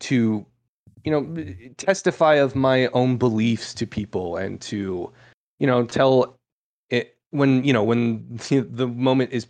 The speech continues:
appropriate, you would, I would say, "I believe that this is the true church. I believe that, uh, Jesus is the Christ, and that he sacrificed himself for our sins," and all, and all that jazz.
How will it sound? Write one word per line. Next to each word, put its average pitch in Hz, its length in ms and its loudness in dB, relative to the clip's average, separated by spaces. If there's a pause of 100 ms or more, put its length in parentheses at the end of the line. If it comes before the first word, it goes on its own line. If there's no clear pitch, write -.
(140)
appropriate, 127 640 0
you 107 360 -4
would, 101 220 -2 (140)
I 101 80 -6
would 104 160 -8
say, 104 340 -4 (400)
"I 101 140 -2
believe 98 480 -4
that 92 160 -6
this 98 220 -8
is 98 140 -12
the 107 100 -12
true 98 220 -10
church. 180 440 -2
I 92 160 -8
believe 92 540 -10
that, 92 400 -4
uh, 90 140 -6
Jesus 95 420 -14
is 92 140 -14
the - 100 -16
Christ, 123 400 -2
and 104 140 -6
that 107 120 -4
he 117 140 -8
sacrificed 123 560 -2
himself 127 360 -2
for 123 180 -2
our 120 80 0
sins," 90 380 -10
and 95 120 -12
all, 101 180 -10 (380)
and 160 160 4
all 170 120 6
that 127 200 0
jazz. 85 500 -10